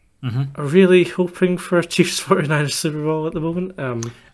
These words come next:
Speaker 1: Uh,
Speaker 2: maybe the
Speaker 1: would,
Speaker 2: Eagles.
Speaker 1: would be a pretty nice one, uh, but also, yeah, th-, put the Eagles out there as well,
Speaker 2: At least
Speaker 1: but,
Speaker 2: the
Speaker 1: um,
Speaker 2: N F C game. Let's give the Eagles and forty-niners an N F C game, 'cause I think that will
Speaker 1: yeah,
Speaker 2: be
Speaker 1: championship
Speaker 2: absolutely
Speaker 1: game would be
Speaker 2: amazing.
Speaker 1: nice. Uh, speaking of the Eagles, they host the Green Bay Packers next up.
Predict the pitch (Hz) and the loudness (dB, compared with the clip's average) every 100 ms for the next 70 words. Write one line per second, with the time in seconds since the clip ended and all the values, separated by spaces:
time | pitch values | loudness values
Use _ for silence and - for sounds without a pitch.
0 | _ - 160 170 190 180 175 180 190 202 | _ 0 4 6 8 8 8 6 6 6
1 | 202 170 170 170 180 170 175 175 - 131 | 4 2 2 0 -4 0 0 0 0 -2
2 | 135 139 139 127 120 123 131 - 131 120 | -2 -4 -6 -6 -4 -4 -4 -4 -4 -4
3 | - 156 - 147 143 139 123 127 120 120 | -6 -12 -10 -6 -6 -4 -2 -4 -4 -4
4 | 117 104 123 165 220 - - 156 143 113 | -4 -4 2 4 4 4 6 6 6 0
5 | 156 147 139 123 123 143 160 135 127 123 | 0 2 2 2 0 -4 -2 2 2 2
6 | 117 110 117 - 123 117 117 107 113 110 | -2 -6 -10 -8 -8 -6 -6 -6 -8 -6
7 | 110 - 113 104 104 110 - 113 120 104 | -8 -8 -8 -8 -10 -12 -16 -12 -12 -12
8 | 120 123 104 107 110 107 110 110 113 104 | -8 -4 -4 -4 -6 -8 -6 -6 -6 -4
9 | 117 110 107 - - - - - 131 120 | -4 -6 -6 -8 -10 -18 -18 -8 -4 -4
10 | 151 196 196 180 143 139 139 139 180 175 | -2 -2 0 -2 -2 -2 -2 0 0 0
11 | 135 123 139 147 139 135 127 - - 135 | -4 -4 -4 -2 -2 -4 -6 -10 -10 -6
12 | 127 - 120 104 131 123 110 - 123 120 | -6 -6 -8 -6 -4 -4 -6 -6 -6 -4
13 | 127 110 101 107 104 - - 107 104 | -4 -4 -6 -8 -8 -8 -8 -8 -10